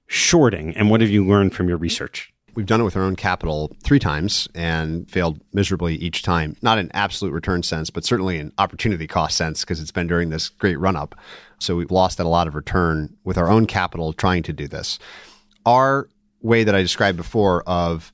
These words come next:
Speaker 2: more concentrated, more nonlinear application of quant models really does not lend itself too well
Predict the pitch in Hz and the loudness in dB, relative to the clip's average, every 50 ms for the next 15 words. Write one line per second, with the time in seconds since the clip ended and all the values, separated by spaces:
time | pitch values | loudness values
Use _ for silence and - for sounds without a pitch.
0 | _ _ - 85 104 117 123 127 - - 117 113 110 - - 107 - - 107 101 | _ _ -4 0 4 4 4 4 4 2 0 0 0 0 -2 -4 0 2 2 2
1 | 98 101 98 92 98 90 - - - 110 107 110 107 104 98 101 98 92 101 113 | 4 2 0 0 -2 -8 -10 -8 -4 0 0 2 2 2 2 0 2 2 4 4
2 | 113 101 87 80 73 73 76 - _ _ - - - - - 98 98 92 - 98 | 4 4 2 0 -2 -6 -10 -14 _ _ -20 -20 -20 -10 -4 -4 -4 -4 -4 -6
3 | - 101 98 90 - 87 82 82 - - 92 87 57 76 78 76 73 73 73 - | -4 -2 -2 -2 -4 -6 -8 -8 -6 -6 -6 -6 -4 -6 -8 -8 -8 -8 -10 -10
4 | - - - - - _ _ _ - 110 135 143 123 110 95 95 95 101 104 101 | -10 -12 -14 -20 -20 _ _ _ 0 4 4 4 4 4 0 0 0 2 2 2
5 | 98 - - _ _ _ _ _ 104 101 101 92 90 87 - - 87 80 - - | 2 -2 -4 _ _ _ _ _ -4 -4 -4 -2 -4 -6 -4 -4 -4 -4 -6 -6
6 | - 107 92 85 82 78 73 71 - - | -8 -6 -4 -4 -4 -4 -4 -6 -8 -14